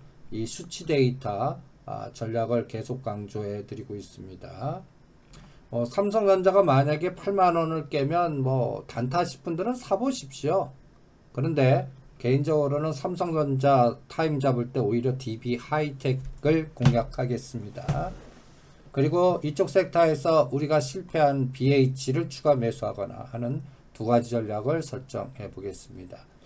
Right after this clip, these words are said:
어, 금요일 날에는 외국인이 천만 주를 때렸어요. 어마무시하게 때립니다. 어, 기관은 삼백만 주 때리고 있고요. 어, 에스케이 하이닉스는 이백오십만 주. 이게 이제 프로그램, 어,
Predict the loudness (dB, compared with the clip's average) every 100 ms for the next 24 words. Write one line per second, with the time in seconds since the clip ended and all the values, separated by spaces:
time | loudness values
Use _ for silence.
0 | -20 -18 -18 -20 -20 -10 -2 0 2 0
1 | -2 2 4 6 6 6 4 6 6 4
2 | -2 -4 -4 0 2 4 2 0 0 0
3 | -2 -2 -4 -6 -6 -6 -8 -10 -14 -6
4 | 2 4 4 2 -2 -4 -6 -4 -4 -6
5 | -2 0 0 -2 -6 -14 -16 -14 -14 -16
6 | -20 -14 -4 2 4 2 0 -2 -2 2
7 | 2 0 -2 -8 -8 -6 -4 -4 -6 -10
8 | -12 -12 -8 -8 -8 -14 -20 _ _ -20
9 | -20 -20 -20 -20 -20 _ -12 -8 -2 -2
10 | 4 6 6 4 -2 2 2 2 2 4
11 | 4 4 0 2 4 2 0 -4 -8 -8
12 | -8 0 2 2 2 0 -2 0 0 2
13 | 2 2 0 -6 -12 -8 -6 -6 -8